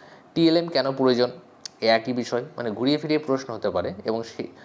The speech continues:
কত রকম প্রশ্ন হতে পারে, সমস্ত ধরনের প্রশ্ন তোমাদেরকে দেওয়া হচ্ছে। তোমরা এখনও পর্যন্ত যারা চ্যানেলটাকে সাবস্ক্রাইব করনি, সাবস্ক্রাইব করে আমাদের সঙ্গে যুক্ত হয়ে যাও, কারণ তোমরা এই চ্যানেলে প্রতিনিয়ত সে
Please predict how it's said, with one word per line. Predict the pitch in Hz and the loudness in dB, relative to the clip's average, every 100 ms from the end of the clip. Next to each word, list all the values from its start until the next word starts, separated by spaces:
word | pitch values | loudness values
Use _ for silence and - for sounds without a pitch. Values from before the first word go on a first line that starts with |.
| - - | -18 0
কত | 120 123 | 2 4
রকম | 135 147 143 | 2 2 -2
প্রশ্ন | 143 143 160 | -2 -2 -4
হতে | 156 | -2
পারে, | 165 202 | -2 -2
সমস্ত | - 113 117 | -4 -4 -2
ধরনের | 107 107 | -4 -4
প্রশ্ন | 104 101 104 | -4 -4 -4
তোমাদেরকে | 107 98 92 113 160 | -8 -6 -6 -6 -4
দেওয়া | 98 92 | 0 -2
হচ্ছে। | 92 - 92 - - - | -2 -6 -8 -10 -20 -12
তোমরা | - 120 | 0 2
এখনও | 117 131 | 2 0
পর্যন্ত | 135 131 | 0 2
যারা | 131 | 2
চ্যানেলটাকে | 127 113 113 | 2 0 -2
সাবস্ক্রাইব | 110 104 - 117 113 | -2 -4 0 0 2
করনি, | 120 131 | 0 -2
সাবস্ক্রাইব | 139 101 - 104 - | -2 -4 -2 -6 -2
করে | 98 | -2
আমাদের | 98 | -2
সঙ্গে | 95 104 104 | -6 -8 -6
যুক্ত | 95 95 104 | -6 -6 -4
হয়ে | 107 | 0
যাও, | 110 143 - - - - | 2 0 -2 -18 -20 -4
কারণ | - 117 127 | 0 2 0
তোমরা | 127 123 127 - | -2 0 0 0
এই | 113 | -4
চ্যানেলে | 113 123 120 | -2 -2 -2
প্রতিনিয়ত | 123 107 110 113 117 | -2 -4 -4 -6 -4
সে | 127 123 | -4 -4